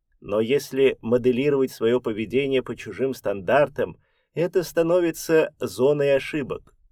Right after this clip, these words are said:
Все ваши герои — люди. Им тоже ничто человеческое не чуждо.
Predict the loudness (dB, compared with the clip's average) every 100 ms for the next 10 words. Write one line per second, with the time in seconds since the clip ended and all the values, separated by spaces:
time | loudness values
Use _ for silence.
0 | _ _ _ -2 2 4 2 2 -6 -2
1 | -2 2 4 4 2 -2 _ _ -12 -4
2 | -4 -4 -10 -14 -16 _ _ _ _ _
3 | -4 -4 -4 -2 -2 0 -2 -4 -2 -4
4 | -2 2 2 0 -4 -8 -6 -6 -6 -6
5 | -8 -8 -8 -6 -6